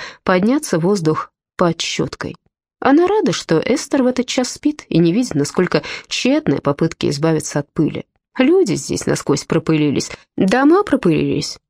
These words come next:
Кэт снова и снова обтирает пальцы о фартук. Ей неприятна мысль о том, что пыль прилипает к коже.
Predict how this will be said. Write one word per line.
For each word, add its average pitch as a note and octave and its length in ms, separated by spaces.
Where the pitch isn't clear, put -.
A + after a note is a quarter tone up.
Кэт - 200
снова G3+ 320
и C#3+ 60
снова F#3 360
обтирает D3+ 440
пальцы G#3+ 380
о D3 60
фартук. - 480
Ей A3 160
неприятна A#3 640
мысль D#3+ 320
о D3+ 40
том, A3 200
что - 240
пыль A3+ 300
прилипает D3 540
к - 60
коже. - 320